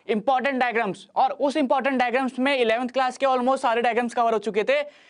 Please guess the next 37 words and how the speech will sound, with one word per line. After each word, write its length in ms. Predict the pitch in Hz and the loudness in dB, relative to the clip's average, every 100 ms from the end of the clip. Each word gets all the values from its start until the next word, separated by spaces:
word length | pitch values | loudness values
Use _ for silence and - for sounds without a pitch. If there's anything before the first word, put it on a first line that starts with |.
| _ - | _ -4
तो 80 | 262 | 0
हमने 300 | 196 220 262 | 0 0 0
कहा 140 | 269 | 0
था 120 | 269 | 0
कि 120 | 240 247 | -2 -2
भाई 160 | 277 | -2
जो 200 | 220 294 233 | 0 0 0
एक 220 | 254 262 | -2 0
रह 140 | 214 | 0
गया 160 | 214 214 | 0 -2
था 100 | 190 | -2
अपना, 280 | 175 220 277 - _ _ _ | -2 -4 -4 -10 _ _ _
तो 100 | 226 | -2
मुझे 220 | 214 220 | 0 0
याद 280 | 226 226 233 | 0 0 0
है 100 | 285 | 0
नेफ्रॉन 320 | 262 220 247 | 0 0 0
वाला 300 | 240 240 233 | 0 2 0
रह, 60 | 226 | 0
रह 180 | 202 214 | 0 0
गया 180 | 226 240 | 0 0
था, 200 | 269 277 - - - | 0 -2 -8 -16 -2
वो 120 | 202 | 0
वाला 180 | 240 254 | 2 0
आज 120 | 247 | 0
कवर 220 | 262 254 | 0 0
करेंगे। 420 | 254 254 247 277 269 - - | 2 0 2 0 -2 -8 -4
और 200 | 220 233 - | -2 -2 -2
ट्वेल्थ 260 | 262 311 - | 0 0 0
क्लास 300 | 302 294 - | 0 0 0
के 180 | 302 302 | 0 2
बहुत 320 | 196 254 285 | 2 0 2
ही 40 | 302 | 0
इंपॉर्टेंट 440 | 254 262 262 247 | 2 2 0 0
डायग्राम्स 460 | 226 202 226 202 190 | 0 0 -2 -2 -4
हैं, 140 | 131 - _ _ - | -4 -12 _ _ -4
ओके, 220 | 220 | 0